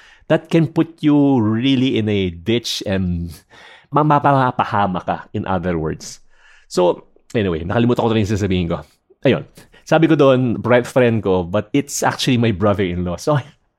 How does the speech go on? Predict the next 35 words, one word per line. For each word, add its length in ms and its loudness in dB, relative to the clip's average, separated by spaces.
<laughs> 560 -10
close 240 4
na 80 2
close 240 2
talaga 240 4
yung 160 4
story. 400 2
Alam 160 0
na 80 2
alam 160 0
ko, 160 -2
no? 240 -10
Dati, 560 2
iba 240 2
ang 160 2
may-ari 480 2
ng 320 2
S 160 -2
N 240 0
R. 240 -10
<laughs> 480 -20
Iba 240 2
yung 80 2
may-ari. 480 -4
Tapos, 480 -2
yung 240 0
nalugi 480 2
siya 240 0
before 320 -2
it 80 -6
was 160 -2
bought 400 -4
by 400 -2
the 80 -4
new 240 0